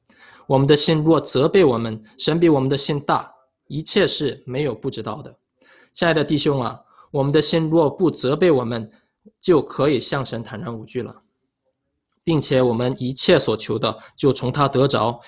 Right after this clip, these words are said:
因为我们遵守他的命令，行他所喜悦的事。啊，神什么都知道啊，所以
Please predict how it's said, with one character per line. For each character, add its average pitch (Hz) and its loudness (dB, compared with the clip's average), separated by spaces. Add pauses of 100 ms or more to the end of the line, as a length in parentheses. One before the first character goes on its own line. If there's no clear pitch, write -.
(140)
因 151 2
为 143 6
我 120 2
们 123 -2
遵 156 0
守 117 -2
他 143 -6
的 131 -2
命 127 -2
令， 117 -6 (400)
行 135 -4
他 143 0
所 135 0
喜 - -6
悦 131 2
的 120 -10
事。 - -6 (760)
啊， 120 -4
神 131 -4
什 - -4
么 123 -2
都 131 0
知 127 -4
道 - -2
啊， 117 -10
所 123 -4
以 127 2